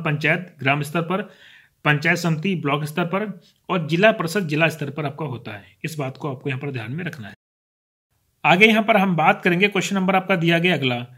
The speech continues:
यहाँ पर क्या बोला गया कि इनमें से कौन सा भारतीय संविधान की एक महत्वपूर्ण विशेषता नहीं है?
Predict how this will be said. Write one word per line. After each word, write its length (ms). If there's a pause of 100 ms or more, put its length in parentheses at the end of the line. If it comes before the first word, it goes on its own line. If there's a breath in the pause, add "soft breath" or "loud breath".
(520 soft breath)
यहाँ 320
पर 160
क्या 160
बोला 260
गया 180
कि 120
इनमें 260
से 180
कौन 260
सा 160
भारतीय 440
संविधान 360
की 220
एक 220
महत्वपूर्ण 640
विशेषता 640
नहीं 380
है? 280